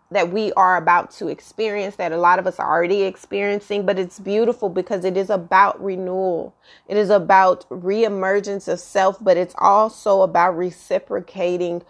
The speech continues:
what it is that you say you want and desire, not just with people, with spirit, with God.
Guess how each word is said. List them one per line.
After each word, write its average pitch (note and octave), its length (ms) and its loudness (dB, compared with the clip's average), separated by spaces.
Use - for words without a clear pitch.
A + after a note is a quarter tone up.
what F#3 420 2
it F3+ 120 0
is E3+ 420 -2
that E3 220 -4
you F3+ 280 -6
say F3+ 320 -4
you F#3 180 -6
want G3 680 -4
and F3+ 200 -4
desire, G#3+ 720 2
not G#3 280 0
just C4+ 200 -4
with A#3 220 -2
people, B3 680 -2
with G#3+ 220 0
spirit, B3 680 -2
with F3+ 280 -4
God. - 580 2